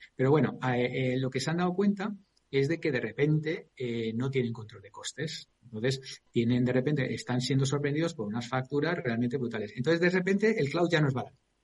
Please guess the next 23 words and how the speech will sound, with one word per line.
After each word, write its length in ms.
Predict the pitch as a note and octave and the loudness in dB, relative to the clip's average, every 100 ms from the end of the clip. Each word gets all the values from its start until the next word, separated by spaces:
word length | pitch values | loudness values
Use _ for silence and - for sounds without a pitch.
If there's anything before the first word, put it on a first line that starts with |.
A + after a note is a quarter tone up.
| _ | _
A-, 160 | C3 C#3 | -6 -4
antes 320 | D3 D#3 E3+ - | -2 0 0 -2
se 180 | - B2 | -2 0
migraban 360 | B2 C#3+ D#3 | 2 2 2
al 100 | D#3 | -2
cloud 180 | D#3 F3 | -2 -4
porque 220 | B2 G#2 | -4 -4
era 100 | D#3 | -2
barato, 320 | D#3 F#3+ F#3+ - _ _ _ _ | -2 -2 -6 -12 _ _ _ _
ahora 180 | D3 D#3 | 2 4
ya 140 | D3 | 6
no 80 | C3+ | 4
es 60 | A2 | 2
barato. 280 | G2+ - - | -2 -8 -16
Entonces, 260 | G#2+ C3+ D#3 | -6 -4 0
ahora 160 | D3 | 2
ya 200 | D3+ D#3+ | 2 2
es 180 | F3 - - _ _ _ | 2 -2 -14 _ _ _
eficiente, 600 | C3 - B2 - G3+ G3 | -8 -2 0 4 4 4
pero 180 | F#3 B2 | 2 0
sí, 140 | A#2+ D3+ | -2 -2
pero 180 | A#2+ | -2
no. 180 | A2 G#2+ | -4 -6